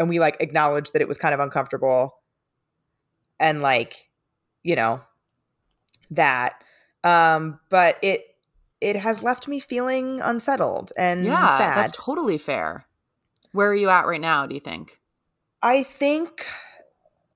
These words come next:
Speaker 1: I really do believe him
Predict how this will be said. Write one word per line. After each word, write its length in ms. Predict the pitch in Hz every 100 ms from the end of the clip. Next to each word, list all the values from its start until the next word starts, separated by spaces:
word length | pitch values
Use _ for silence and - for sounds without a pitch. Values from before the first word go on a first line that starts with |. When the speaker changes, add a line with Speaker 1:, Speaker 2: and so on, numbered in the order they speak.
| _ _ _ -
Speaker 1:
I 360 | 202 208 240 285
really 580 | 214 170 208 220 226 196
do 260 | 170 190
believe 540 | 165 170 165 180 180 -
him 500 | 127 76 73 147